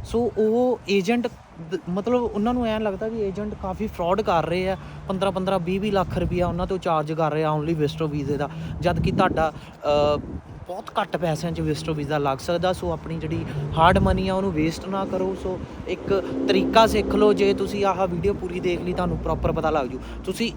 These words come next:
ਸਹੀ ਏਜੰਟ ਦਾ ਕਿੱਦਾਂ ਪਤਾ ਲਗਾ ਸਕਦੇ ਹੋ। ਸੋ ਇੱਕ ਟ੍ਰਿਕ ਤੁਸੀਂ ਅਪਲਾਈ ਕਰਨੀ ਆ, ਕੋਈ ਵੀ ਏਜੰਟ ਕੋਲ ਜਾਂਦੇ ਹੋ ਤੁਸੀਂ ਉਹਨਾਂ ਨੂੰ ਸਿੱਧਾ ਕਹੋ ਜਾ ਕੇ, "ਜੀ ਸਾਡੇ ਆਹ ਡਾਕੂਮੈਂਟੇਸ਼ਨ ਆ, but ਸਾਡੇ ਕੋਲੇ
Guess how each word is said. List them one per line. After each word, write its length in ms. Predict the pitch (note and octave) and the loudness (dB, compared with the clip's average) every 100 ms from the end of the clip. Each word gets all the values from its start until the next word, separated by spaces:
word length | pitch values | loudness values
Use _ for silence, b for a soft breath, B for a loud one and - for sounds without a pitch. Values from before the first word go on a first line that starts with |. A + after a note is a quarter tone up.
| - - | -10 -12
ਸਹੀ 440 | - A3 C4+ C4+ F#3 | 0 4 4 2 0
ਏਜੰਟ 320 | F3 E3+ E3 | 0 -2 0
ਦਾ 120 | E3+ | -2
ਕਿੱਦਾਂ 280 | D#3 C#3 C#3+ | -2 -4 -4
ਪਤਾ 240 | C3 C3 | -4 -4
ਲਗਾ 260 | B2 B2 G#2+ | -4 -4 -4
ਸਕਦੇ 440 | - A2 G2+ G#2+ | -4 -6 -6 -6
ਹੋ। 60 | A#2 | -6
ਸੋ 200 | E3+ D3+ B B | -4 -6 B B
ਇੱਕ 180 | G3+ - | -2 -2
ਟ੍ਰਿਕ 360 | G#3+ G#3 - A#3+ | 0 -2 0 0
ਤੁਸੀਂ 440 | A3+ G3+ A3 G#3+ B B | 0 -2 -2 -2 B B
ਅਪਲਾਈ 360 | F3+ F#3+ G3 G#3 | -2 4 4 6
ਕਰਨੀ 400 | G3+ F#3 F#3+ F#3+ | 4 2 0 0
ਆ, 100 | G3 | 0
ਕੋਈ 200 | G3+ G#3+ | 2 2
ਵੀ 140 | A3 | 2
ਏਜੰਟ 260 | F#3 F3 F#3 | 2 0 0
ਕੋਲ 160 | G3 | -2
ਜਾਂਦੇ 280 | F3+ E3+ E3+ | -2 -2 -2
ਹੋ 60 | F3 | -2
ਤੁਸੀਂ 280 | F3+ E3+ F#3 | -4 -2 -2
ਉਹਨਾਂ 180 | F3+ | 0
ਨੂੰ 100 | F#3+ | -2
ਸਿੱਧਾ 280 | F#3 D#3+ G3 | -2 4 4
ਕਹੋ 240 | F3+ E3 E3+ | 4 0 4
ਜਾ 180 | E3 | 4
ਕੇ, 180 | E3 E3+ | 4 0
"ਜੀ 180 | E3+ F#3 B B B B - - | -2 -6 B B B B -10 -4
ਸਾਡੇ 300 | E3+ D#3 F#3+ | -2 2 4
ਆਹ 200 | F3 F#3 | 4 6
ਡਾਕੂਮੈਂਟੇਸ਼ਨ 760 | F#3 E3 F3+ F3+ F#3 F#3 G3+ G#3 | 6 4 2 2 2 0 2 2
ਆ, 80 | |
but 320 | G3 E3+ F3+ F3+ | 2 0 -2 -2
ਸਾਡੇ 280 | F3+ D#3+ | -2 -2
ਕੋਲੇ 360 | E3+ F3+ F3+ | -2 -2 -2